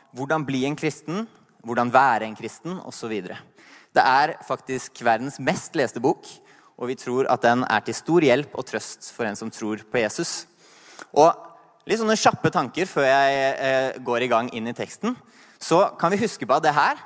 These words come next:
det er faktisk en bok som består av sekstiseks bøker. Det er kanskje ikke noe man tenker på hver dag, men det og det evangeliet og det og det brevet,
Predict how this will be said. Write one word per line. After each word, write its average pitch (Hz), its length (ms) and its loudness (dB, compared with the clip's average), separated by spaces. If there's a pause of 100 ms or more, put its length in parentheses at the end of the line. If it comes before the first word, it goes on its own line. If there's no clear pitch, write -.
(220)
det 160 80 -2
er 143 160 0
faktisk 170 540 -6
en 143 200 -2
bok 139 200 -4
som 147 140 -6
består 131 280 0
av 120 140 2
sekstiseks - 840 -6
bøker. 143 380 -2 (880)
Det 160 80 6
er 180 60 2
kanskje 180 180 0
ikke 175 160 -2
noe 160 80 4
man 151 160 2
tenker 123 240 2
på 123 80 -2
hver 127 240 4
dag, 196 160 2
men 165 300 -2 (100)
det 131 320 0
og 170 80 4
det 143 160 2
evangeliet 131 680 0
og - 20 -2
det 127 160 0
og 139 80 2
det 127 160 -2
brevet, 120 460 -2